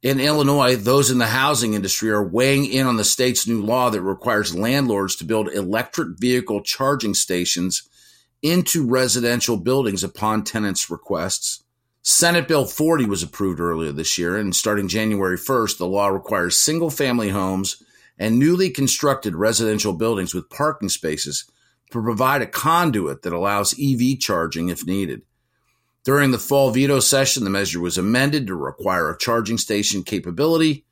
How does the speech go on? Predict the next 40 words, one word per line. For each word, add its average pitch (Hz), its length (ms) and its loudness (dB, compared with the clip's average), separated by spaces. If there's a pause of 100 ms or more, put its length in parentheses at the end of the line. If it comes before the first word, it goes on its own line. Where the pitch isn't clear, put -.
(300)
for 117 180 -4
each 98 200 -2
available 78 500 -4
parking 76 480 -8
space. - 580 -10 (380)
In 135 160 0
California, 170 720 2
the 110 100 -2
state 139 320 2
experienced 127 560 0
the 104 100 -2
highest 156 500 0
outmigration 107 880 0
of 90 140 -6
any 127 200 0
state 113 300 2
in 80 80 -6
the 92 80 -2
nation, 117 500 -2 (460)
a 85 40 -4
major 110 400 0
threat 117 340 0
to 95 80 -12
the 87 100 -4
state's 107 340 0
fiscal 104 380 -2
future 113 500 -2
as 95 140 -2
it 90 100 -4
faces 98 380 -2
a 90 100 -2
sixty-eight 104 800 0 (160)
billion 147 380 2
dollar 110 340 2
budget 104 400 -2
deficit 85 540 -2 (440)
and 95 140 -2
declining 104 640 -2
tax 107 400 -2
revenues. 76 600 -6